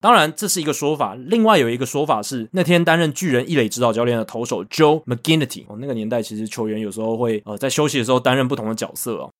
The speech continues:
所以 Joe McGinnity 他那个时候在场中呢，就把 Hoffman 的传球拦截下来，抛给了球迷。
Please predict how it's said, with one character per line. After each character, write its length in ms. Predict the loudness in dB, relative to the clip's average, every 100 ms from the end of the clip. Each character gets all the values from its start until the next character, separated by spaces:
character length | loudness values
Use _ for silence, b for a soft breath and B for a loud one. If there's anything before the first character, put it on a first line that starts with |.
| _
所 120 | -4 0
以 280 | 2 2
Joe 180 | 2 4
McGinnity 560 | 4 4 2 2 0 -4
他 80 | 0
那 100 | 2
个 80 |
时 60 | 4
候 160 | 4 4
在 180 | 2 -2
场 260 | -4 -2 0
中 200 | 2 2
呢， 200 | 2 0
就 80 | -2
把 160 | 0 2
Hoffman 360 | 2 2 2
的 100 | 2
传 200 | 0 0
球 160 | 2 4
拦 180 | 4 4
截 180 | 2
下 160 | 4 2
来， 80 | 2
抛 200 | 0 0
给 100 | 0
了 60 |
球 220 | -4 -8 -14
迷。 180 | -16